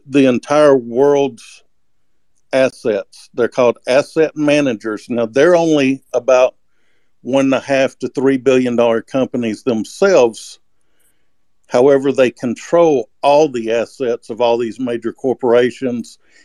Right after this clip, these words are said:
If you're paying into a stock, if you have, uh, treasury bills, if you have anything that's an investable instrument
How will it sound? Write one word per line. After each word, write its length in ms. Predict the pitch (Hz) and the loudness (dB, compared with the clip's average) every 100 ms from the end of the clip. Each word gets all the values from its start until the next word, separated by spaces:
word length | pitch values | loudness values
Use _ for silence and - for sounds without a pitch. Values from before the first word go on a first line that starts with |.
| - | -8
If 140 | 117 110 | -6 0
you're 160 | 139 | 0
paying 280 | - 147 143 | 2 2 2
into 320 | 139 - 135 | 0 -2 -4
a 60 | 107 | -6
stock, 560 | - - 143 147 143 - | -8 -2 0 0 -2 -6
if 200 | 113 - | -12 -10
you 160 | 123 117 | -10 0
have, 360 | 123 123 110 _ _ _ _ _ - 135 | 2 2 0 _ _ _ _ _ -6 -4
uh, 160 | 123 107 | -2 -4
treasury 460 | - 165 156 165 147 | 0 2 2 -2 0
bills, 440 | 151 151 151 127 | 2 2 2 0
if 160 | 120 123 | -6 -6
you 160 | 147 | -6
have 300 | 135 143 123 123 - | 0 0 0 -4 -8
anything 640 | 165 185 190 - 175 170 | -4 -2 -4 -2 -2 0
that's 240 | 151 131 139 | -2 -2 -4
an 100 | 127 | -2
investable 840 | 123 110 135 139 - 131 127 123 - | -4 -2 2 2 0 -4 -2 -2 0
instrument 580 | 147 131 - 113 113 | -2 -2 -4 -6 -6